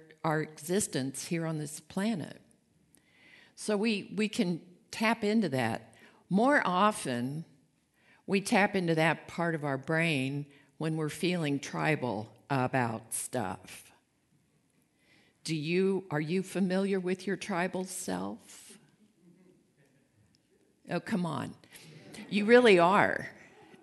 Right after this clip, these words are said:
I mean, we don't like to admit it because that's the part of us that's just like, "Well, how dare you think that way?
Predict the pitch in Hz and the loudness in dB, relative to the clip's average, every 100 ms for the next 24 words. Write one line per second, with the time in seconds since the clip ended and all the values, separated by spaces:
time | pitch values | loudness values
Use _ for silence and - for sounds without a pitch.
0 | - - _ 170 175 175 180 208 202 175 | -20 -20 _ 0 2 2 4 4 4 4
1 | 175 160 - 185 151 156 180 165 143 196 | 4 4 2 -2 0 2 2 4 2 0
2 | - 175 - 190 180 - - - 180 165 | -2 -4 2 2 2 -2 -10 -2 2 2
3 | 160 147 147 - 147 - 156 - 147 127 | 2 0 -2 -8 -8 -6 -6 -6 -4 -4
4 | 104 180 170 135 98 104 - _ _ _ | -4 -6 -6 -4 -6 -10 -16 _ _ _
5 | _ - 170 160 139 160 214 202 113 - | _ -12 -6 -4 0 2 2 -2 -4 -4
6 | 156 123 - 123 110 139 127 101 - | -4 -4 -2 -2 0 0 -2 -2 -8